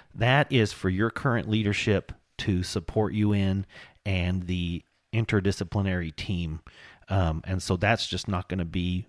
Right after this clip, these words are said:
something what this show is about. But let's talk about what the show is going to be about and what my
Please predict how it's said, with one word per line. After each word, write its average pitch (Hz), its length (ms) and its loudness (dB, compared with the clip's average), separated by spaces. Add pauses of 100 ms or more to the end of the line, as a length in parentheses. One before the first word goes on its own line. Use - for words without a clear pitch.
(120)
something 95 440 -4
what 87 240 -4
this 87 120 -2
show 82 480 -2
is 87 180 -6
about. 78 440 -6 (380)
But - 180 2
let's 123 200 0
talk - 220 0
about 123 300 2
what 110 180 2
the - 80 -4
show 101 440 -2 (160)
is 120 560 -2 (360)
going 85 360 -4
to 80 100 -10
be 71 180 -12
about 69 420 -14 (280)
and 95 160 -2
what - 240 2
my 113 440 2